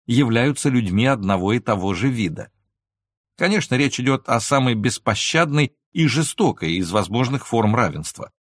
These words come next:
но тот факт, что на рынке это воспринималось как равенство, ещё больше осложнял выполнение подобных договорённостей. Те же сложности возникают между соседями в сельских общинах, которые обычно дают друг другу,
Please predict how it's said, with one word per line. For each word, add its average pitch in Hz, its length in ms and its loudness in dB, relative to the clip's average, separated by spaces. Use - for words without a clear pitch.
но 110 240 2
тот 117 260 -2
факт, - 320 -2
что - 220 -6
на 101 140 2
рынке 110 320 -2
это 95 180 -4
воспринималось 92 680 -2
как 82 220 -4
равенство, 90 600 -4
ещё 110 420 0
больше 110 440 -2
осложнял 98 680 0
выполнение 107 680 -2
подобных 95 580 -2
договорённостей. 104 840 -2
Те 175 200 2
же 196 120 0
сложности 185 720 0
возникают 151 720 2
между 143 300 2
соседями 135 600 0
в - 80 -4
сельских 135 540 0
общинах, 73 580 -4
которые 107 380 2
обычно 110 540 0
дают 110 320 2
друг 104 220 0
другу, 156 460 2